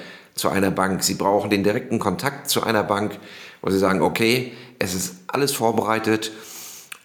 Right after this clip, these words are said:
und es kommen nur noch die Objektdaten hinzu und in ein, zwei Tagen“, ich weiß, dass es nicht in Stunden geht, also in ein, zwei Tagen ist aber die verbindliche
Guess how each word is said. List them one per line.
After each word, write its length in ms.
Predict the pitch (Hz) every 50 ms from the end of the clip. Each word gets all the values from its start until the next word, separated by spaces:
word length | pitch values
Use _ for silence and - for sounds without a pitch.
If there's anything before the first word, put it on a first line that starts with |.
| -
und 340 | - 95 98 98 95 92 -
es 180 | - 92 - -
kommen 180 | - 107 107
nur 120 | 107 113 117
noch 100 | 98 95
die 140 | 107 110 110
Objektdaten 560 | 110 139 139 143 - 117 113 113 113 104 101
hinzu 540 | 107 104 92 - - 113 110 104 107 104 95
und 240 | - 101 101 -
in 100 | - 90
ein, 160 | - - 113 -
zwei 160 | - 101 98
Tagen“, 400 | 95 - 101 98 98 104 95 92
ich 160 | 87 87 87
weiß, 220 | 82 85 87 95
dass 80 | 90 87
es 120 | 85 82
nicht 140 | 85 87 82
in 80 | 92 82
Stunden 320 | - - 104 95 85 -
geht, 180 | - 82 82 -
also 160 | 78 90 104
in 80 | 98 87
ein, 140 | 76 107
zwei 160 | 92 - 98 95
Tagen 400 | - 92 95 95 110 117 123 113
ist 120 | 98 110
aber 120 | 107 101
die 80 | 95 92
verbindliche 600 | - 107 92 - 110 110 - - 92 107 98 -